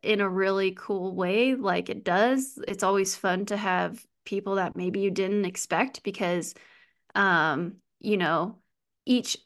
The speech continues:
Hayden was a strong favorite on the men's side,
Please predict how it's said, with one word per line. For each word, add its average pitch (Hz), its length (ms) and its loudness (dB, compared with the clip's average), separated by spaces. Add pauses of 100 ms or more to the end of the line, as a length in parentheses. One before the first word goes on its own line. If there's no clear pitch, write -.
(160)
Hayden 285 480 2
was 220 160 2
a 196 100 2
strong 190 600 4
favorite 190 560 -4
on 180 420 2
the 185 60 -4
men's 185 360 -2
side, 254 460 2